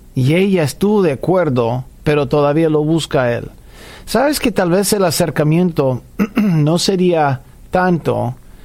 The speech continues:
para mí el acercamiento no sería tanto tratar de cortar la ligadura entre ella y él, sino trataría de mejorar la autoestima de ella a través de la palabra y la imagen de Dios que vive dentro de ella.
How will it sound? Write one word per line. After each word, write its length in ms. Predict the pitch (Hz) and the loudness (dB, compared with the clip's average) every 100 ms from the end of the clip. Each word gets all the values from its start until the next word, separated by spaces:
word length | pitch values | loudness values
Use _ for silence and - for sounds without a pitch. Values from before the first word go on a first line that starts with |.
| - - - - | -20 -20 -20 -4
para 260 | 160 156 151 | -2 2 2
mí 220 | 196 202 | 2 2
el 100 | 151 | 0
acercamiento 880 | 139 156 139 139 151 165 143 131 127 | 0 -2 0 0 2 2 0 0 2
no 160 | 147 | 0
sería 320 | 156 175 165 139 | 0 0 0 0
tanto 760 | - 151 156 135 127 113 113 - - - - | 0 0 0 0 0 0 -2 -10 -20 -20 -4
tratar 440 | 147 143 170 170 | -2 0 0 0
de 140 | 160 139 | 0 0
cortar 840 | 139 127 - 175 156 135 135 135 - | -2 -2 -2 0 2 0 -2 -6 -4
la 160 | 139 135 | 0 0
ligadura 580 | 143 143 143 170 151 | 2 0 2 0 0
entre 480 | 139 139 127 131 135 | 0 0 0 0 2
ella 400 | 165 175 170 156 | 2 0 0 -2
y 200 | - 131 | -2 0
él, 340 | 135 117 113 120 - - - - | 0 0 -4 -8 -12 -20 -20 -14
sino 960 | - - 170 165 165 160 160 156 156 - - | -8 -2 0 2 2 2 2 2 0 -6 -4
trataría 800 | 160 151 151 160 202 165 139 135 | -2 0 0 0 2 2 0 -2
de 280 | 160 135 156 | -2 0 2
mejorar 600 | 151 143 127 143 165 180 | 2 2 2 2 2 2
la 100 | 170 | 2
autoestima 720 | 143 131 139 - - 240 277 | 0 0 -2 0 0 2 2
de 200 | 180 120 | 0 0
ella 460 | 120 113 117 127 131 - - - - - | -2 -2 -2 -2 -4 -14 -20 -20 -10 -2
a 120 | 143 | -2
través 500 | 151 143 165 175 143 | 0 2 2 0 0
de 140 | 156 | 0
la 160 | 147 127 | 0 0
palabra 640 | 135 143 175 185 185 180 | 0 2 2 2 2 2
y 140 | 143 147 | 2 2
la 160 | 135 131 | 2 2
imagen 520 | 131 143 160 151 170 | 2 2 0 2 2
de 100 | 151 | 2
Dios 360 | 131 139 135 - | 2 0 0 -2
que 160 | 139 | -2
vive 300 | 135 170 175 | 0 2 2
dentro 380 | 147 165 147 135 | 0 0 0 0
de 180 | 120 113 | 0 -2
ella. 400 | 107 107 95 104 | -4 -6 -8 -10